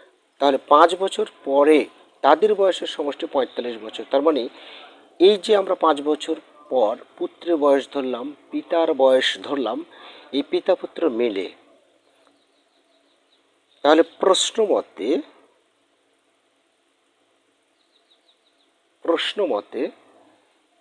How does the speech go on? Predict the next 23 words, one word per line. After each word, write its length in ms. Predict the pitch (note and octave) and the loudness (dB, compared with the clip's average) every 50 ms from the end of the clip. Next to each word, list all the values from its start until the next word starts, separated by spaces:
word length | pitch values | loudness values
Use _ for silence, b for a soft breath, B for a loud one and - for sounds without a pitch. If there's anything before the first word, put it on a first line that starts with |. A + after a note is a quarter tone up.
| _ _ _ _ - | _ _ _ _ -2
এবারে 300 | C#3+ D#3+ D#3 F#3 F#3+ F#3+ | 0 0 2 2 0 0
আমরা 240 | F#3 F3+ F3 F3 D#3+ | -2 -2 0 -2 -2
যেটা 280 | B2 C3+ C3+ - C3+ | 0 -2 -2 -2 -2
বলতে 400 | A#2 G2+ G#2 A2 A2+ - - E3 | -2 -2 -4 -6 -6 -4 -4 -4
পারি 340 | D#3+ - G2 E2 - G#2+ C3+ | -4 -4 -6 -8 -8 -10 -12
যে 360 | D3 - - G#2+ G2+ B2+ E3+ B3 _ _ _ _ _ _ _ _ _ _ _ _ _ _ _ _ _ _ _ _ _ _ _ _ _ _ _ _ _ _ _ _ _ _ _ _ _ _ _ _ _ _ _ _ - | -12 -10 -10 -8 -6 -6 -6 -8 _ _ _ _ _ _ _ _ _ _ _ _ _ _ _ _ _ _ _ _ _ _ _ _ _ _ _ _ _ _ _ _ _ _ _ _ _ _ _ _ _ _ _ _ 0
এক্স 420 | C#3 E3+ F#3 - - - - - - _ | 2 2 2 0 -2 -14 -18 -18 -16 _
প্লাস 400 | - C#3 A2 F2+ F2 F#2 C3 C#3 - - - - - - - - - - - - - - - | -2 0 2 2 2 0 -2 -4 -6 -10 -16 -16 -16 -16 -16 -16 -14 -16 -16 -18 -20 -12 -4
ফাইভ, 380 | - B2 A2+ F#2 E2 F#2+ C3+ C#3+ - _ - _ _ _ - | 0 2 2 2 2 -2 -4 -8 -10 _ -20 _ _ _ -10
মানে 160 | B2+ C#3 D3+ | -8 -8 -8
দুজনের 500 | C#3 - F3+ F#3 - G3 F#3+ G3 F#3 E3 | -6 -6 -8 -6 -4 -2 -2 0 0 0
বয়স, 300 | C3+ B2 G2+ F#2 - - - | 0 0 -2 -2 -4 -10 -10
পি-, 100 | - D#3 - - _ _ _ - | -10 -10 -10 -12 _ _ _ -8
পুত্রের 360 | F3 E3+ _ - - F3 E3+ | -8 -8 _ -8 -10 -8 -4
বয়স 500 | D#3 D#3+ E3+ F#3 F#3+ - - - - - F3+ - | -2 0 0 0 -2 -4 -8 -12 -14 -16 -14 -10
যোগ 280 | - A#2 G#2 A2 C3+ - _ _ _ _ _ _ _ _ _ _ _ _ _ _ _ _ _ _ _ _ | -6 -6 -6 -6 -8 -10 _ _ _ _ _ _ _ _ _ _ _ _ _ _ _ _ _ _ _ _
সিক্স 560 | - - - - G3 - - - - - - _ _ _ _ - | -20 -12 -8 -6 -6 -6 -6 -12 -20 -20 -20 _ _ _ _ -6
এক্স 400 | B2 A#2+ B2 B2 - - - - _ - | -4 -4 -4 -6 -10 -14 -18 -16 _ -2
প্লাস 680 | - G#2 F2+ D#2 D#2+ - - - - - - - _ _ _ _ _ _ _ _ | 0 0 0 -2 -4 -10 -12 -16 -20 -20 -20 -20 _ _ _ _ _ _ _ _
ফাইভ, 180 | - B2 G#2+ - - _ | -4 -4 -4 -4 -6 _
পিতার 340 | - D#3+ D#3 - D#3+ C#3+ A#2+ | -6 -4 -2 -2 -2 -2 -2
বয়স 280 | F#2 F#2 E2+ - - | -4 -10 -12 -14 -14
সমান 640 | - - - - - - - - B3+ A#3 B2 D#3 G#3+ | -14 -14 -14 -14 -14 -8 -4 -4 -4 -2 -2 -6 -6